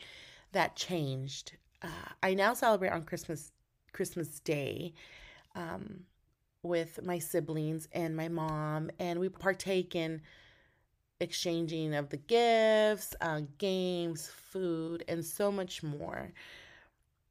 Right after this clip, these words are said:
It can even involve, like, some sort of religious practice that, and helps us remember, um, the real reason we celebrate,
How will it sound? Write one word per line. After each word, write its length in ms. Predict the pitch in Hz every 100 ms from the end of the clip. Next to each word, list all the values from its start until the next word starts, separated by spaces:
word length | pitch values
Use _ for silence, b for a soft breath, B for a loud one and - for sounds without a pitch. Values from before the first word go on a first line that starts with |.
| _ _ _ -
It 140 | 190
can 220 | - 226 -
even 340 | - 196 202 214
involve, 440 | 190 180 170 170
like, 240 | 160 - -
some 260 | - 175
sort 220 | 165 170
of 100 | 156
religious 440 | 156 156 156 160 -
practice 720 | - 180 170 - - 87 151
that, 300 | - 156 156 -
and 180 | 175 170
helps 480 | 143 180 170 - -
us 400 | 160 160 160 -
remember, 1080 | 175 175 160 165 165 160 160 156 151 151 - -
um, 560 | 165 165 180 180 190 262
the 100 | 185
real 180 | 196 214
reason 500 | 202 180 175 165 160
we 160 | 156
celebrate, 920 | 151 - 156 170 160 156 147 - -